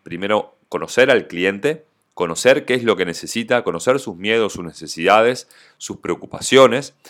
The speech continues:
y saber si realmente aplica para el producto que nosotros tenemos y si no es así, para cuál de los otros productos o cuál o qué otras opciones tenemos para darle.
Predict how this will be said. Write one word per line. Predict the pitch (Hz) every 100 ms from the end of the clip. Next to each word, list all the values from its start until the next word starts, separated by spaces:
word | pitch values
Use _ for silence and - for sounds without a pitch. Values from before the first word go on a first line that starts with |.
| - _
y | - 156 -
saber | - 123 120 127 - -
si | - 120 127 - _
realmente | 95 104 120 120 127 113
aplica | 107 - 170 185 92 76 _ _
para | 87 87
el | 85
producto | 90 90 101 - 85
que |
nosotros | 85 98 101 -
tenemos | 123 117 120 131 _ _ -
y | 139
si | - 147
no | 170
es | 165
así, | 156 170 160 - _ _
para | 113 110 117
cuál | - 131 131 139 139 _ _
de | 110
los | 101 -
otros | 113 110 110
productos | - 107 151 156 - 139 - -
o | 98 -
cuál | 127 139 147 147 - _ _ -
o | 101
qué | 131 139
otras | 143 135 117
opciones | 117 101 - 135 127 131 135 _
tenemos | 101 95 101 104 - _ -
para | 82 76
darle. | 71 76